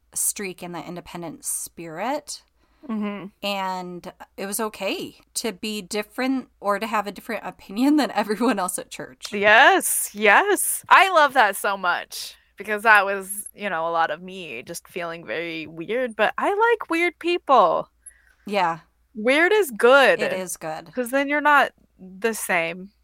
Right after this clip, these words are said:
Speaker 2: You're not stamped out of a mold.
Speaker 1: Yeah.
Speaker 2: You're unique and you have your own unique quirks and features. And I just think that that's really cool.
Speaker 1: It is.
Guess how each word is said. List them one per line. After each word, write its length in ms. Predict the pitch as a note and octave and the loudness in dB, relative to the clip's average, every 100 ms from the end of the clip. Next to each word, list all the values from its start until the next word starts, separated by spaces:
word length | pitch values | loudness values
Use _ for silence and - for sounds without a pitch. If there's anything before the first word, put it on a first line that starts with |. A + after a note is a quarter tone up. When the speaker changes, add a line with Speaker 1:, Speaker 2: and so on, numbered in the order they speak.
| - | -12
Speaker 2:
You're 180 | G#3+ | -6
not 240 | G#3+ G#3 G#3 | -2 -2 -2
stamped 380 | - G3 F#3+ F#3 | -4 -4 -2 -2
out 160 | E3 | -2
of 120 | - F3 | -4 -6
a 60 | |
mold. 440 | D#3 D#3+ D#3 E3+ F#3+ - _ - | -6 -6 -6 -10 -14 -20 _ -14
Speaker 1:
Yeah. 340 | A#3+ B3+ F3+ | -6 -4 -4
Speaker 2:
You're 120 | F3+ | -4
unique 600 | F#3 F3 F3 F3 F3 F3 | -4 -6 -10 -8 -10 -8
and 160 | E3+ E3 | -8 -8
you 120 | E3 | -6
have 580 | F3+ D3+ C#3+ - - - _ - | -2 0 0 -4 -14 -20 _ -2
your 140 | G#3 | 0
own 200 | F#3+ G3 | 0 -2
unique 380 | F#3+ F#3 F#3 - | -6 -8 -8 -8
quirks 380 | - F3+ - F3 | -2 -2 -4 -12
and 160 | E3 | -12
features. 440 | E3+ D#3+ D#3 D#3 F3 | -10 -8 -6 -6 -6
And 120 | F3 | -8
I 60 | F#3+ | -8
just 260 | - - | -10 -12
think 220 | - C4 | -8 -8
that 180 | - C4+ | -6 2
that's 280 | B3 A#3+ - | 4 4 2
really 300 | A#3+ A#3 A#3 | 4 6 4
cool. 500 | G#3+ A#3 G3 E3 C#3+ - - | 2 4 6 6 2 -4 -2
Speaker 1:
It 140 | B3 | 0
is. 580 | B3 F#3+ E3 C#3+ - - | 2 2 -2 -6 -6 -8